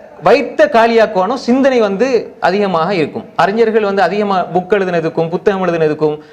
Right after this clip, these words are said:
அதிகமா நல்ல விஷயங்களை எங்களுக்கு தந்ததுக்கும் காரணம் அது ஒரு அடிப்படையான விஷயம். அதனால தான் அல்லாஹ் தஆலா சொல்றான், "குலு வஷ்ரபு வலா துஸ்ரிஃபு,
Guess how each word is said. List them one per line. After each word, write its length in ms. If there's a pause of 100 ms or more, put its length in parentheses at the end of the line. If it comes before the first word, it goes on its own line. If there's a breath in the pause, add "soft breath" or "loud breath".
அதிகமா 380
நல்ல 260
விஷயங்களை 440
எங்களுக்கு 200
தந்ததுக்கும் 360
காரணம் 380
அது 120
ஒரு 200
அடிப்படையான 480
விஷயம். 320 (200 loud breath)
அதனால 240
தான் 160
அல்லாஹ் 140
தஆலா 160
சொல்றான், 260
"குலு 220
வஷ்ரபு 440
வலா 160
துஸ்ரிஃபு, 540